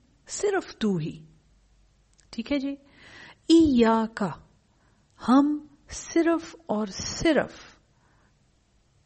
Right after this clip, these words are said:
تجھ سے، تیرے ہی۔ اور پھر ہم کہتے ہیں نعبد، نہ ہم ہے، اپنے لیے ہم نہ کہتے ہیں۔ اور پھر جو روٹ ہے وہ ہے عین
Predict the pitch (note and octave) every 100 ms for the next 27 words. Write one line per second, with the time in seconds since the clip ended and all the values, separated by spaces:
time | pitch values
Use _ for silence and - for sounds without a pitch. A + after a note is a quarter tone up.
0 | - D#4 C#4+ - - - - - - _
1 | _ B3+ B3+ C#4 D4 G#3+ F3+ - _ _
2 | _ _ _ _ _ _ _ - G3 -
3 | C4 B3+ A3 F#3 - G3+ F#3 A3 G#3 F#3
4 | G3 - F3 F#3 A3+ E3 - - - _
5 | - - - F#3 A3+ C#4+ D#4+ - - F#3
6 | E3+ C3+ - - _ _ _ _ _ -
7 | F#3 - G3+ F#3+ F3 E3+ D#3+ E3 D#3+ D3
8 | D#3 - - - D3+ - - - - -
9 | - F3+ - D4+ E4 D4+ B3+ G#3+ A#3+ B3
10 | - E3+ F3+ F#3+ A3 F3+ E3 - E3+ G3
11 | A3+ A#3+